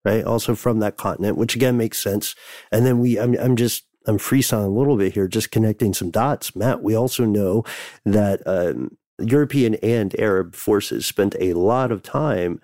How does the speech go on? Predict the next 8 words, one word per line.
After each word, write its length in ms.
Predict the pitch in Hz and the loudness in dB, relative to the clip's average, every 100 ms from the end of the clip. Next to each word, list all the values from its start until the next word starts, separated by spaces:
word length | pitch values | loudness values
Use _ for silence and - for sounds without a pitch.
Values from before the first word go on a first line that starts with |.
| - _ _ - | -18 _ _ -10
trying 480 | - 113 98 92 95 | -2 0 0 -2 -4
to 380 | - 95 90 - _ | -4 -4 -4 -10 _
downplay 1000 | 104 107 110 110 107 - 107 92 90 90 | 0 0 0 0 0 0 0 2 2 2
the 200 | 90 92 | 2 2
ingenuity 920 | 90 87 90 123 170 98 87 85 85 - _ _ | 2 0 2 4 4 2 0 0 -2 -6 _ _
and 480 | - 98 92 90 90 - | -4 0 2 0 -4 -2
the 340 | 90 87 87 | 0 2 2
sophistication 1080 | 90 - - 101 - 78 - 143 - - 58 | 2 0 0 -2 -2 -4 0 0 0 -4 -4